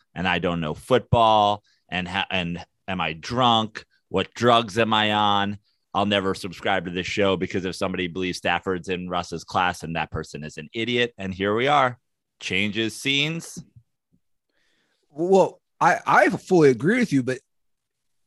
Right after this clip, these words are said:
Speaker 2: if I bring up that list, you, you tell me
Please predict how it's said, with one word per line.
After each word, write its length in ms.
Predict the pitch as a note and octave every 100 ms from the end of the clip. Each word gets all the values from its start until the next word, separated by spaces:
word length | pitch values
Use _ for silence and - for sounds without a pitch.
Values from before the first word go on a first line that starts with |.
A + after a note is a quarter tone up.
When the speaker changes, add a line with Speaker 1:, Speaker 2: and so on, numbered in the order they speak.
| _ -
Speaker 2:
if 140 | D3
I 120 | F3+
bring 200 | B3 B3
up 100 | F3+
that 240 | C3+ A2 G#2
list, 640 | B2 G#3 F#2+ - - - _ -
you, 220 | F3+ C4 _ -
you 180 | E3+ C4
tell 280 | - G#3
me 460 | F3+ D#3 C3+ A#2+